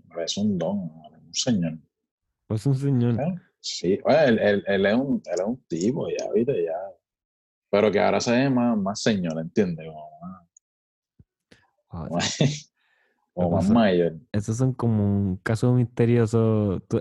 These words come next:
Speaker 2: hay una serie nueva en Netflix que se llama así, Unsolved Mysteries, y para mí eso es uno de esos. Cómo
Speaker 1: Sí,
Speaker 2: esos dos
Speaker 1: mano.
Speaker 2: cabrones terminaron ahí,
Speaker 1: Los
Speaker 2: y
Speaker 1: dos.
Speaker 2: parece, oh, man,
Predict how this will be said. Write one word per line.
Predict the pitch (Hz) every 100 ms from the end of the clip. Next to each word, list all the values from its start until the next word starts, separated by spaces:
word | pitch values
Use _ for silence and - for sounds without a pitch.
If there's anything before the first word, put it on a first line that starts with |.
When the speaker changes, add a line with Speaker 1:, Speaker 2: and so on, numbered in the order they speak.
| -
Speaker 2:
hay | 110
una | 120 120
serie | 131 139
nueva | 135 131
en | 127
Netflix | 127 120 117
que | 107
se | 110
llama | 117 113
así, | 120 117 95 - _ _ _ _
Unsolved | 107 101 110 117
Mysteries, | 117 120 - 107 98 107 -
y | 104
para | 104 101
mí | 110
eso | 113
es | 120
uno | 120 117 110
de | 110 104
esos. | 95 - - - _ -
Cómo | 120 123
Speaker 1:
Sí, |
Speaker 2:
esos | 131 - 165
dos | 151
Speaker 1:
mano. | 156
Speaker 2:
cabrones | 139 147 131
terminaron | - 127 120 117 120 135
ahí, | 135 127 127 117 104 110 _ _ _ _
Speaker 1:
Los | 175 170
Speaker 2:
y |
Speaker 1:
dos. | 147 101
Speaker 2:
parece, | 90 113 143 151
oh, | 123
man, | 120 151 143